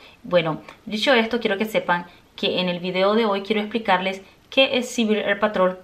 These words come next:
o Patrulla del Aire Civil, a como el título de mi video lo dice. Bueno, Civil Air Patrol es una división de la Fuerza Aérea de los Estados Unidos o auxiliares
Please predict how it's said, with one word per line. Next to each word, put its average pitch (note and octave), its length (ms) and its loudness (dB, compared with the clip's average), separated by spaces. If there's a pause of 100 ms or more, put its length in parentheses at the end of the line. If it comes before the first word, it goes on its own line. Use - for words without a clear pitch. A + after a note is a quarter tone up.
o - 120 -4
Patrulla A3 440 2
del G3 140 4
Aire F#3 200 4
Civil, F#3 480 -6 (500)
a F#3+ 140 -4
como G#3 240 0
el F#3 100 -2
título G3 340 -4
de G3 120 0
mi F#3 160 -6
video D3 320 -4
lo D3 120 -4
dice. - 340 -14 (560)
Bueno, F3 260 0 (300)
Civil D#4 260 0
Air B3 160 2
Patrol F3+ 460 4 (120)
es G#3 280 -2
una A3+ 500 4 (260)
división G#3 680 0
de F3 80 4
la D#3+ 100 -2
Fuerza F#3 300 -2
Aérea F#3+ 260 4
de F#3+ 80 6
los F3 140 2
Estados E3+ 480 0
Unidos E3 500 4 (260)
o F3 200 6
auxiliares F3+ 840 4